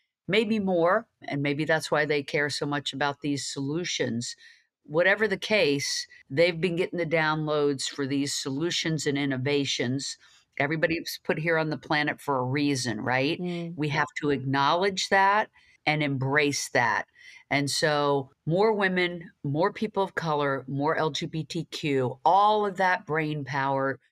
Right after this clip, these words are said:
Speaker 1: needs to have funding. And the cool thing is, not only is it a great investment that can be very lucrative asset for them, but even more importantly, that it's such a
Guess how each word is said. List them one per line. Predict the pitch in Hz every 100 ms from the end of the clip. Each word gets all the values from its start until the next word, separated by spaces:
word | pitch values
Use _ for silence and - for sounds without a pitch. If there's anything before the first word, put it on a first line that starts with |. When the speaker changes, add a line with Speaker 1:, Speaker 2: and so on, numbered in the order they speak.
| _ -
Speaker 1:
needs | 143 147 139 -
to | - 143 135 131 135 - _
have | - 131 131
funding. | - - - 127 123 - - 127 - - - -
And | 147 143 139 - _ _ _ _
the | 160
cool | - 214 202
thing | 190 190 165
is, | 160 147 139 160
not | 165
only | 175 175 160
is | - 139 143 131 - - _ -
it | 151
a | 135
great | 131 143 139 165 180
investment | 165 147 135 123 160 165 - - 123 - _ -
that | 147
can | - 156
be | 139
very | 131 143 147 156 147 -
lucrative | 147 175 - 185 175 160
asset | 143 147 - 151 110
for | - 139 135
them, | 139 131 135 135 - - _ -
but | 151
even | - 175 156 147
more | 160 165
importantly, | 147 143 - 156 - 143 135 131
that | 120 139
it's | 131 123
such | - 143 -
a | 135